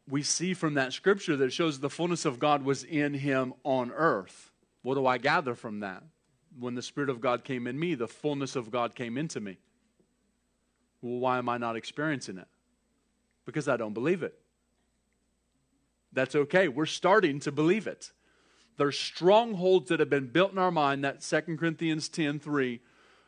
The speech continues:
uh, that the weapons of our warfare are not carnal, but mighty through God for the pulling, the pulling down of strongholds. Um,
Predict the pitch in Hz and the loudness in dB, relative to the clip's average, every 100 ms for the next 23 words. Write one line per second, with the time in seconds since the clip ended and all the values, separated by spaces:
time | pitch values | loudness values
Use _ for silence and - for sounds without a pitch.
0 | - 135 135 131 139 - - 143 139 131 | -4 0 2 0 -2 -10 -8 2 2 2
1 | 123 135 131 175 196 175 160 156 151 156 | -2 -2 4 4 4 2 4 6 6 4
2 | 147 143 139 139 127 - - 190 185 143 | 4 2 2 0 -6 -12 -4 0 0 2
3 | 143 139 143 165 202 208 196 202 160 143 | 0 0 2 6 6 2 -4 -4 2 4
4 | 143 139 156 151 147 180 175 175 165 - | 2 0 -2 -2 -2 -2 0 -2 -6 -16
5 | _ 151 147 175 196 180 170 180 165 - | _ -4 -2 0 2 4 2 2 -4 -4
6 | 147 139 123 123 131 - _ _ _ _ | -2 -2 0 0 0 -10 _ _ _ _
7 | _ _ _ _ _ 143 139 131 123 | _ _ _ _ _ 2 2 2 -2